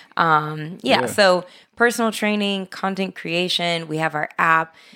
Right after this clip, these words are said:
Speaker 2: Well,
Speaker 1: Um,
Speaker 2: we have this new podcast.
Speaker 1: we have
Speaker 2: It's
Speaker 1: this
Speaker 2: a,
Speaker 1: new
Speaker 2: <laughs> a whole nother po-,
Speaker 1: podcast.
Speaker 2: a whole nother
Speaker 1: <laughs>
Speaker 2: channel, which you should go subscribe to right now, the Juice and Toya podcast on YouTube.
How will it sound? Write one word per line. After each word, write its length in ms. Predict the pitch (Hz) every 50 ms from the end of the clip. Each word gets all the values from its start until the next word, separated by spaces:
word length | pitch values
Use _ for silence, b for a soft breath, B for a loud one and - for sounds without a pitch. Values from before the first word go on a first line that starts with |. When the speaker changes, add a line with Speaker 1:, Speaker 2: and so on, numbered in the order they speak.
| B -
Speaker 2:
Well, 180 | - 113 110 -
Speaker 1:
Um, 500 | 170 165 160 156 156 156 156 156 156 156
Speaker 2:
we 120 | 127 127
have 120 | 143 139
this 160 | 135 131 113 110
new 200 | 120 127 135 131
podcast. 520 | - - 139 180 196 - - 123 110 101
Speaker 1:
we 120 | 185 180
have 180 | 190 180 175 160
Speaker 2:
It's 180 | 139 139 - -
Speaker 1:
this 120 | - 160
Speaker 2:
a, 60 | 151 127
Speaker 1:
new 40 |
Speaker 2:
<laughs> 40 | 139
a 60 | 139
whole 320 | 113 113 139 151 160 160 -
nother 200 | 156 156 147 147
po-, 40 | 196
Speaker 1:
podcast. 420 | 190 185 185 185 180 190 160 135
Speaker 2:
a 20 | 117
whole 200 | 135 151 156 156
nother 200 | 156 147 139 143
Speaker 1:
<laughs> 80 | 139 -
Speaker 2:
channel, 220 | 156 147 147 147
which 180 | 139 135 131 -
you 60 | 143
should 220 | 127 - 139 131 - _ _ _
go 200 | - 117 131 131
subscribe 500 | 127 - - 131 - - 139 135 131 123 -
to 120 | - 131 123
right 240 | 120 123 123 117
now, 240 | 120 120 120 120 113 113 B B B B B
the 80 | - 110
Juice 160 | 113 127 113
and 80 | 123 117
Toya 140 | - 123 117
podcast 560 | 113 - 123 113 113 - 120 117 113 110 - - -
on 280 | 123 120 120 120 117 110
YouTube. 640 | - 98 101 113 120 110 - - 120 117 113 113